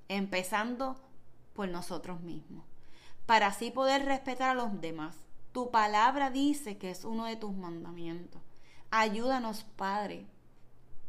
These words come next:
a no ofender,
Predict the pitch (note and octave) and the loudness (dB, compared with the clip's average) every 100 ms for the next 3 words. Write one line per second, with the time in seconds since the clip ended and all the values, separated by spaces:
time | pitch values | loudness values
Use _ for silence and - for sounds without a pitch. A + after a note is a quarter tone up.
0 | - - - - - - G#3 G#3 G3+ G3 | -4 -8 -8 -8 -8 -4 -2 0 -2 0
1 | G#3+ B3+ - G#3+ A3 G3 G3 F3 D#3+ D#3+ | 0 0 -2 -2 0 0 -4 -4 -6 -2
2 | F3 F3 - | 0 0 0